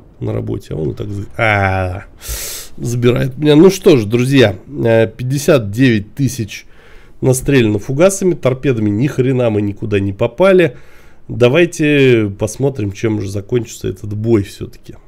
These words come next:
Ну а вот уже бой подходит к концу. Здесь мы, очевидно, выигрываем. Давайте подытожим, э,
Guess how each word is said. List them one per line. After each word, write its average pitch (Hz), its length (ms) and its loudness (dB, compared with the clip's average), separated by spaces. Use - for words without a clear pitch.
Ну 185 140 10
а 151 60 8
вот 147 240 0
уже 110 200 0
бой 117 280 2
подходит 104 560 -2
к - 60 -20
концу. 131 480 -2
Здесь 143 280 -4
мы, 117 120 2
очевидно, 113 520 -4
выигрываем. 170 720 -2
Давайте 143 460 -2
подытожим, 127 840 0
э, 101 600 -2